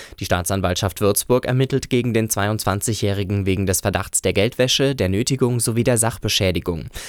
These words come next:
Halemba hatte bereits angekündigt, auf öffentliche Auftritte im Landtag und als Fraktionsmitglied zu verzichten, bis das Verfahren abgeschlossen ist. Bei der Suche nach dem sechs Jahre alten Arian aus Bremervörde sollen nun zweihundertfünfzig Soldaten helfen.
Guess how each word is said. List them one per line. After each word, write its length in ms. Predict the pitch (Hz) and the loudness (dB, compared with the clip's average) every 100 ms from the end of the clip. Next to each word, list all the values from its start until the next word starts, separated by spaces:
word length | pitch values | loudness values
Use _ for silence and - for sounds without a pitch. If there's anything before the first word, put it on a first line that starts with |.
| - - | -16 -6
Halemba 480 | 101 90 107 117 107 | -2 0 2 0 0
hatte 160 | 110 | -2
bereits 320 | 110 104 107 - | 0 0 0 0
angekündigt, 720 | 113 120 131 135 135 160 - | 0 0 2 2 2 0 2
auf 180 | 131 - | 0 2
öffentliche 520 | 117 135 123 117 117 | 0 0 -2 0 2
Auftritte 440 | 101 - - 104 | 0 0 -2 0
im 160 | - 95 | 0 0
Landtag 460 | 85 110 120 110 | 0 0 0 0
und 160 | - 107 | -2 -4
als 220 | - 98 | -2 -2
Fraktionsmitglied 920 | - 101 - 113 127 127 - 110 107 | -2 -2 0 -2 -2 -2 -2 -2 -2
zu 120 | - 117 | -2 0
verzichten, 640 | 107 - 147 - 135 131 | 0 0 0 0 -2 0
bis 160 | 147 - | -2 0
das 200 | 131 - | 0 2
Verfahren 480 | 131 - 95 101 | 0 0 -2 0
abgeschlossen 680 | 127 113 - 98 - 87 - | -2 -4 -2 -4 0 -2 -2
ist. 340 | - - - - _ _ _ _ _ _ _ - - - - | -4 -6 -6 -12 _ _ _ _ _ _ _ -20 -20 -16 0
Bei 120 | 127 | 4
der 120 | 127 | 4
Suche 340 | 117 139 160 135 | 4 2 2 4
nach 180 | 123 | 2
dem 180 | 117 117 | 2 0
sechs 240 | 104 113 170 | 2 4 4
Jahre 300 | 107 107 - | 4 2 0
alten 280 | 107 110 | 0 0
Arian 600 | 104 98 113 117 104 101 | 0 2 2 2 2 2
aus 200 | 78 95 | 2 0
Bremervörde 760 | - 104 98 92 104 92 127 151 | 0 2 2 2 2 4 4 4
sollen 320 | 135 120 117 | 4 4 4
nun 180 | 113 120 | 2 2
zweihundertfünfzig 960 | - 107 127 131 117 - 104 - 117 - | 0 0 0 0 0 0 0 0 0 2
Soldaten 480 | 113 107 104 - | 2 2 0 2
helfen. 540 | 104 101 92 - 90 | 0 2 0 -2 -4